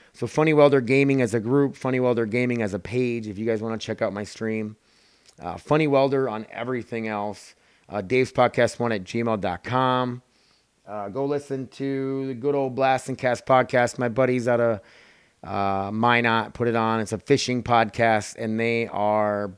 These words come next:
putting out podcasts at least every week, doing really good. They sound better every podcast. And just go give them a check. Listen if you like fishing. Uh, support a local podcast is all I'm trying to get at.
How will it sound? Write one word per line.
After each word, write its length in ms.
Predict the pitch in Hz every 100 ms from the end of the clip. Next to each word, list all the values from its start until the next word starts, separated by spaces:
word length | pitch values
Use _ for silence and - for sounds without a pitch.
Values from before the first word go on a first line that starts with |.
| _
putting 300 | - 143 123
out 180 | 120 117
podcasts 580 | - 110 110 117 110 -
at 80 | 113
least 280 | 135 - 131
every 180 | 117
week, 400 | 117 117 113 - _ _ _ -
doing 240 | 127 143 139
really 340 | 127 139 131
good. 300 | 117 127 117
They 120 | 113
sound 340 | 110 131 127 120
better 240 | 123 120
every 200 | 117 117
podcast. 800 | - 110 107 110 107 104 - - _ - _ _ _
And 500 | 104 107 101 98 95
just 180 | 104 -
go 140 | 151
give 160 | 139 139
them 160 | 135 135
a 60 |
check. 400 | 110 135 123 120
Listen 280 | 127 120 120
if 80 | 113
you 80 | 117
like 180 | 113
fishing. 540 | - 117 - 113 107 101 _ _ _ _ _ _ 101
Uh, 320 | 101 98 95
support 420 | - 110 - 131
a 40 | 120
local 300 | 120 117 110
podcast 680 | 110 101 92 98 87 - 98
is 80 |
all 140 | 104 104
I'm 100 | 101
trying 200 | 107 101
to 40 |
get 220 | 95 123
at. 320 | 123 120 117